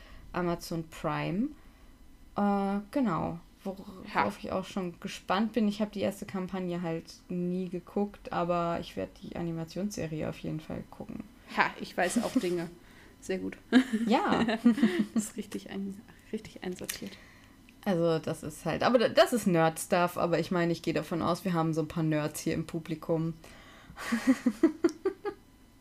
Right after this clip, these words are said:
Speaker 2: Naja, und bei, wenn das, ähm, als Audio rauskommt, kann man ja vielleicht auch nebenbei sogar irgendwie
Speaker 1: Genau.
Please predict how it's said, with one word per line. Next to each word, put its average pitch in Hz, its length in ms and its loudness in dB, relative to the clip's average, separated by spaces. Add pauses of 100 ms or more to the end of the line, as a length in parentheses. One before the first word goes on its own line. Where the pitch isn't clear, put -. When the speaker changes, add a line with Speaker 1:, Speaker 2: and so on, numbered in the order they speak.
(360)
Speaker 2:
Naja, 226 220 4
und 208 100 4
bei, 202 480 8
wenn 214 160 6
das, 214 320 6
ähm, 202 280 4
als - 200 -2
Audio 214 300 6
rauskommt, 254 600 2
kann 233 120 0
man 214 140 0
ja 208 100 0
vielleicht 196 300 -2
auch 196 80 -4
nebenbei 190 500 0
sogar 180 520 -2 (220)
irgendwie 185 240 0
Speaker 1:
Genau. 208 280 2